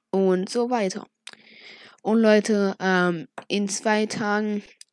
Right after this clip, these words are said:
äh, wird ein Crasher-Kurs kommen, an sich zu ganz, ähm, Discord. Und ich hoffe, ähm, ihr schaut euch den an. Und auf jeden Fall, ähm, kann man sich auch Hilfe anfordern und so weiter und so fort.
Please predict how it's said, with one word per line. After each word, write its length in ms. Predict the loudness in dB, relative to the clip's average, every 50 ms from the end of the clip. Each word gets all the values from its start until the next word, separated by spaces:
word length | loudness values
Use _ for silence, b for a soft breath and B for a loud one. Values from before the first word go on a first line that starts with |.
| _ _
äh, 400 | 0 0 2 2 0 0 -2 -2
wird 460 | -2 0 0 0 2 0 -2 -6 -6
ein 300 | -6 -4 -4 -4 -4 -6
Crasher-Kurs 960 | -4 -2 -2 -2 0 0 -2 -2 -2 -4 -8 -14 -8 -4 -2 0 0 0 -2 -4
kommen, 300 | -6 -6 -4 -4 -4 -4
an 220 | -4 -4 -4 -2
sich 240 | -2 -2 -4 -4 -6
zu 140 | -14 -10 -6
ganz, 400 | -4 -4 -4 -4 -6 -8 -8 -8
ähm, 260 | -8 -8 -8 -8 -6
Discord. 540 | -6 -6 -6 -6 -6 -6 -4 -4 -4 -4 B B B B B B B B -4
Und 200 | 0 0 2 2
ich 160 | 2 2 2
hoffe, 400 | 2 2 2 2 0 0 0 0 -2
ähm, 500 | -4 -2 -2 -2 -4 -4 -4 -6 -6 -6 -6
ihr 180 | -4 -4 -4 -4
schaut 260 | -4 -6 -6 -4 -4
euch 120 | -4 -6
den 140 | -4 -6 -6
an. 160 | -4 -6 -8 -10 _ -18 -18 B B B B B B B B B B
Und 180 | -2 0 0 2
auf 240 | 2 2 2 2 0
jeden 200 | -2 -2 -2 -2
Fall, 280 | -2 0 0 0 -2 -2 -2
ähm, 680 | -2 0 0 -2 -2 -4 -6 -6 -6 -6 -6 -8 -8 -10 _ _ _ _ -8
kann 180 | -4 0 2
man 280 | 2 4 2 2 0 -2
sich 260 | -4 -6 -6 -4 -4
auch 140 | -4 -4 -4
Hilfe 400 | -4 -4 -4 -4 -4 -6 -4 -2
anfordern 560 | -2 0 0 0 -2 -2 -2 0 0 -2 -2 -6 -6
und 260 | -6 -2 -2 0 0
so 140 | 0 0 0
weiter 320 | 0 0 0 0 -2 -6 -8
und 160 | -8 -8 -10
so 100 | -12 -14
fort. 380 | -12 -8 -4 -4 -4 -4 -6